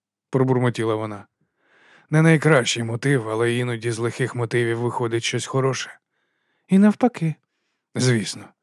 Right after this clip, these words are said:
Ти принесла з герцогу Таліна всі його перемоги, тож я за тобою стежив і хотів його ослабити, убивши тебе. Але так склалось, що і сам Орсо вирішив це зробити. Тож натомість я тебе підлатав і вирішив переконати вбити Орса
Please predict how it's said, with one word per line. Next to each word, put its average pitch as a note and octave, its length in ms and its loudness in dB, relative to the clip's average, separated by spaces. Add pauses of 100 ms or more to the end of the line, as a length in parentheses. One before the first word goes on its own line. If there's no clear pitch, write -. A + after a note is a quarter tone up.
(600)
Ти D3+ 140 2
принесла C#3 540 2
з A2+ 40 0
герцогу C3 480 2
Таліна B2+ 400 0
всі C#3 240 -4
його C3 240 2
перемоги, C3+ 520 0
тож A2+ 220 -6
я A#2+ 140 0
за A#2+ 120 -4
тобою B2 340 0
стежив B2 460 -2 (380)
і C3+ 100 0
хотів C3+ 380 2
його B2+ 220 2
ослабити, B2 560 0
убивши A#2 400 -4
тебе. A2 320 -14 (600)
Але C3 220 4
так B2 160 2
склалось, B2+ 420 0
що - 200 -4
і A#2+ 80 -2
сам C#3 320 -2
Орсо A#2 340 -4
вирішив A2+ 380 -4
це - 140 -10
зробити. G#2+ 440 -16 (680)
Тож B2 160 2
натомість C3+ 520 0
я A#2+ 80 0
тебе A#2+ 220 -2
підлатав A#2+ 580 -2 (360)
і B2+ 60 0
вирішив C3+ 460 4
переконати C3 520 0
вбити B2+ 320 -2
Орса C#3 460 -2